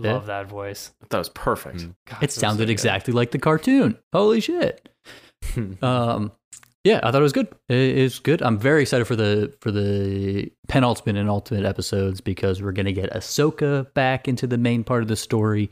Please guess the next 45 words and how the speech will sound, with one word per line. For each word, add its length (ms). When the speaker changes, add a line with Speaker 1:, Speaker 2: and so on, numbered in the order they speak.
Speaker 1:
We're 140
gonna 200
get 320
the 240
on-camera 920
interaction 600
of 120
Sabine 460
and 160
Ezra, 400
which 220
will 80
be 140
beautiful. 580
And 160
then 80
it's 140
all 300
coming 360
together, 460
baby. 500
Chris, 320
what 80
do 60
you 60
have 120
to 80
say? 380
<laughs> 60
Speaker 3:
I've 160
got 340
a 120
final 460
thought, 440
and, 120
and 200
it, 200
I, 320
I 120
was 140
perked 380
up 180
by 180
the 260
thought 480